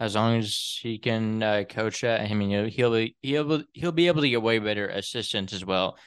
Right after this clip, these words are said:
than he was, uh, at U tep. So,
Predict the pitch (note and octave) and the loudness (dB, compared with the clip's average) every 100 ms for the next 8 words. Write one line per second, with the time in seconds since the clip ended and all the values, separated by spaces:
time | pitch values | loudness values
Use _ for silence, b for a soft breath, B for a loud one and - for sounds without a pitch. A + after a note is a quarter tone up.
0 | b _ A2 G2+ G2 G2 F#2+ F#2 - - | b _ -2 0 0 0 -2 -2 -10 -18
1 | _ _ _ _ _ _ _ _ - F#2+ | _ _ _ _ _ _ _ _ -6 0
2 | E2+ E2 F2 _ _ _ _ - E2+ - | 0 0 -4 _ _ _ _ -6 -4 -6
3 | - E2+ - - - - - A1 - | -12 -10 -10 -10 -10 -10 -10 -6 -8